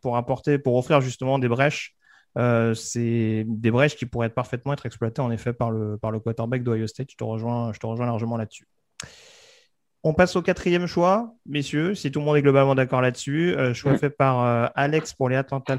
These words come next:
Speaker 1: Falcons. Sauf que, que vois-je ? Un trade est demandé, un trade justement par l'intermédiaire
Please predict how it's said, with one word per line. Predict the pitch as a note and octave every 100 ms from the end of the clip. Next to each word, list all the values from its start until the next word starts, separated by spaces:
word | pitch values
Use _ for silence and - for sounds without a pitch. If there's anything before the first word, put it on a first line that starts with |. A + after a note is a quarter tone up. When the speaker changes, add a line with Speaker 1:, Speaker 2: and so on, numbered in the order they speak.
| -
Speaker 1:
Falcons. | A#2+ A#2 D3+ E3+
Sauf | - G3+ G3+ -
que, | A3+ B3+ - _ _ -
que |
vois-je ? | F#3+ F#3+ A#3 A3+ D#3+ A2+ F#2 - _ _ _ _ -
Un | G#3+
trade | G3+ - G#3 G3+ D#3+ B2 G2+ _ - _
est | D#3+ E3
demandé, | E3 D#3+ D3+ D3+ D#3+ F3 -
un | C#3
trade | C3+ D#3+ D3+
justement | B2+ D3 A#3 - G3 G3 G3 F3
par | D#3+ D3+
l'intermédiaire | D3 D3 C#3 C3+ C3 C#3